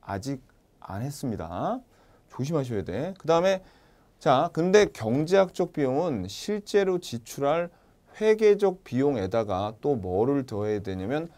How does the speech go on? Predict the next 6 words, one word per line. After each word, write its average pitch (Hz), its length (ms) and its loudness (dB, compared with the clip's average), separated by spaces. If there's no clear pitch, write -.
암묵적인 151 1040 -2
비용까지 117 880 -6
포함한 180 580 0
것이 117 500 -4
우리가 135 400 -2
따지는 156 640 -2